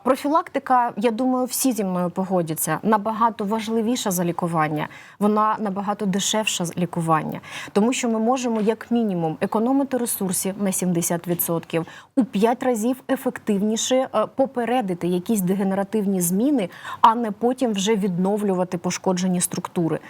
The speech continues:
Ну і, безумовно, це плюс десять років до, е,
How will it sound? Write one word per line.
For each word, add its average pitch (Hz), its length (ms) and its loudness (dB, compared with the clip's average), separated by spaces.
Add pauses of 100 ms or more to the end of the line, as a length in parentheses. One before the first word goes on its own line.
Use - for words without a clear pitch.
(200)
Ну 233 80 6
і, 254 40 6
безумовно, 262 560 0
це 262 160 -2
плюс 269 320 0
десять 220 480 0
років 208 400 0
до, 190 260 4
е, 202 60 -2